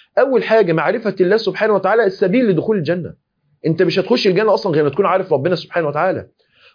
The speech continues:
قال النبي صلى الله عليه وسلم: "إن لله تسعة وتسعين اسماً، من أحصاها دخل الجنة". أحصاها أي عدها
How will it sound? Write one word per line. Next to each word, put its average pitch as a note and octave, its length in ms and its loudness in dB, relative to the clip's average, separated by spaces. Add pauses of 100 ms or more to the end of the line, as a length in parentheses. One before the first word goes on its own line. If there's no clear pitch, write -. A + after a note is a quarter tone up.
قال A3 200 2
النبي F3+ 340 2
صلى - 120 0
الله D#3+ 140 0
عليه G3 100 4
وسلم: E3+ 160 0
"إن F3 80 2
لله G3+ 300 2
تسعة G3 440 -2
وتسعين E3+ 460 2
اسماً، G#3+ 340 -4 (240)
من A#3+ 200 2
أحصاها C4+ 580 0 (320)
دخل G#3 340 2
الجنة". F3 440 0
أحصاها B3+ 360 0
أي G3+ 100 2
عدها F3+ 480 -2